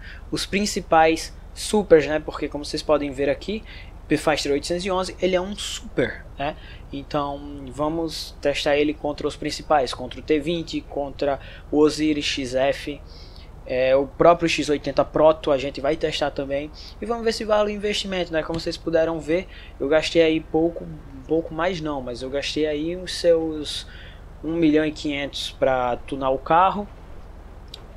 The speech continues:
A compra do carro mais a tunagem do carro, ele saiu aí em torno de um milhão e quinhentos, tá? Então, beleza, galera? Esse vídeo vai ficando por aqui. Espero que você tenha gostado. Se você gostou, deixe seu like. Se você não é inscrito no canal, se inscreva pra ver as próximas coisas que vem por aí, beleza?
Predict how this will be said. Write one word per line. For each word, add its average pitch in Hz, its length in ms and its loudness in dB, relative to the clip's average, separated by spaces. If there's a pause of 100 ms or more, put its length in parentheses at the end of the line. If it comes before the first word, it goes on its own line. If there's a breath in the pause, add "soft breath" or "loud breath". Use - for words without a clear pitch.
(160)
A 147 100 6
compra 233 400 4
do 202 120 0
carro 208 280 6
mais 196 220 -2
a 208 60 -2
tunagem 185 340 -4
do 175 60 -2
carro, 175 180 0
ele 180 80 -4
saiu 180 220 4
aí 170 100 4
em 175 80 -6
torno 165 240 -2
de 160 80 -2
um 170 40 -2
milhão 170 200 2
e 170 60 -4
quinhentos, - 340 -10
tá? 170 160 -6 (340 loud breath)
Então, 180 220 0 (420)
beleza, 196 300 4
galera? 190 260 4 (240 loud breath)
Esse 160 160 2
vídeo 170 140 4
vai 156 80 6
ficando 156 180 -4
por 185 120 2
aqui. 180 260 0 (100)
Espero 151 220 2
que 147 60 -2
você 139 100 2
tenha 202 240 0
gostado. 175 460 4
Se - 100 -4
você 151 180 0
gostou, 160 320 2
deixe 151 240 0
seu 185 140 2
like. 165 260 6
Se - 120 -8
você 143 180 -4
não 147 60 -2
é - 20 0
inscrito 135 260 -6
no 139 80 -4
canal, 139 220 0
se - 100 -6
inscreva 180 400 4
pra 170 160 2
ver 160 220 6 (320 loud breath)
as - 100 -6
próximas 156 400 2
coisas 151 220 0
que - 80 -8
vem 151 80 -2
por - 140 2
aí, 104 80 0
beleza? 165 320 4